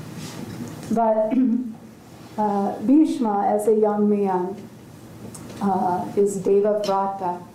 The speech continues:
and he is born to Santanu, a great king, and Ganga, who normally lives in the heavens, but is now residing for a brief ber-,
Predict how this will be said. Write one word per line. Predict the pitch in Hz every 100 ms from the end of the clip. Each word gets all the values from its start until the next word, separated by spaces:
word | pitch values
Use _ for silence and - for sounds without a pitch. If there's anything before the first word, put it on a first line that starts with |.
| -
and | 202 180
he | 196
is | 202 196
born | 175 208 202 202 202 214
to | - 196 190
Santanu, | 190 214 196 202 - 196 196 190 202 - 185
a |
great | 180 175 185 202 233 - - - - -
king, | 202 190 196 - - - - - -
and | 196 190 202
Ganga, | 190 196 214 208 165 - - - - - - - -
who | 214 185 180 180 180 - - - - - - - - -
normally | 214 226 226 202 190
lives | 185 190 190 -
in | 196
the | 196
heavens, | 196 208 190 196 208 220
but | - 208
is | 196 202
now | 196 190
residing | 196 196 185 190 185 185 185 190
for | 196 185
a |
brief | 185 190 185 - -
ber-, | 190 180